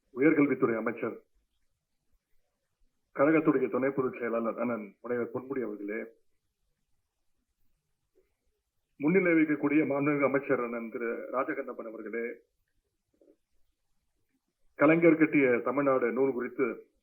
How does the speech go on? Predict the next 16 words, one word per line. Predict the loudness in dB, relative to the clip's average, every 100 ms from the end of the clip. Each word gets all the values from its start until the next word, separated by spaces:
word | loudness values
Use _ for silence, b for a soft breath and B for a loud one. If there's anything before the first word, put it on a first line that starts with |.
| _ _ 2
அறிமுக | 4 4 4
உரை | 2 0 -4 -6
நிகழ்த்திய | -8 -6 -4 -4 -6 _ _ _ _ _ _ _ _ _ _ _ _ _ _ -4
கழகத்துடைய | 0 0 -2 -4 -4 -6
துணை | -6 -4
பொதுச் | -4 -6 -8
செயலாளர், | -8 -8 -8 -12 _
நாடாளுமன்ற | -4 0 2 0 -2 -4
உறுப்பினர் | -4 -6 -6 -6
அண்ணன் | -6 -8
திரு | -6 -6 -6 -6
ஆர் | -6 -6
ஆசா | -8 -8
அவர்களே, | -8 -10 -12 -14 -14 _ _ _ _ _ _ _ _ _ _ _ _ _ _ _ _ _ _ _ _ _ _ _ _ _ _ _ -4
இந்த | 0
நிகழ்ச்சியை | 4 4 4 6